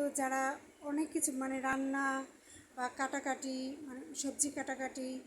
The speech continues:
তারপর কোনো ছোট জিনিস করতে গেলে আমাদের অনেক কিছু করতে হয়, হয় না, আবার, উম, প্রথম থেকে করতে হয়। তো আজকে এটাই দেখাবো আসলে কিভাবে করেছিলাম। তো সবাই সাথে থাকবেন,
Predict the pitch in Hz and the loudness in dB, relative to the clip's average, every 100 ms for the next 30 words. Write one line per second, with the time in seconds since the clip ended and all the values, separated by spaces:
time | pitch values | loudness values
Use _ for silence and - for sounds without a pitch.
0 | - - - - 240 254 247 240 240 262 | -14 -20 -20 -8 -6 -2 -2 -2 -4 -8
1 | - - 349 370 - 311 330 320 320 - | -14 -6 2 2 2 -2 2 4 4 2
2 | 311 294 302 269 262 240 247 240 254 247 | -2 -2 0 0 0 -2 -4 -2 -4 -4
3 | 254 - - 285 262 - 294 262 269 349 | -8 -4 -4 -4 -6 -4 -4 -2 -4 -6
4 | - - - 269 277 277 277 285 277 240 | -12 -18 -12 -2 2 4 4 2 0 2
5 | 302 339 349 311 285 277 269 269 262 - | 6 6 4 -2 0 2 2 0 -4 -2
6 | 302 285 294 277 269 262 277 262 339 - | 0 2 2 0 -2 -2 -2 0 -2 -8
7 | - - - - - 262 254 254 254 - | -10 -8 -10 -14 -6 -2 0 0 0 -2
8 | 262 277 294 339 294 285 269 269 247 254 | 0 0 2 2 2 0 0 -2 -4 -4
9 | - 285 320 294 294 294 285 - 254 277 | -6 0 2 4 2 0 0 0 0 -4
10 | 370 - - - - - - - - - | -6 -10 -20 -20 -20 -20 -20 -20 -20 -20
11 | - - 247 - 254 294 294 277 294 277 | -20 -16 -4 -2 2 0 2 0 0 0
12 | 262 330 | 0 0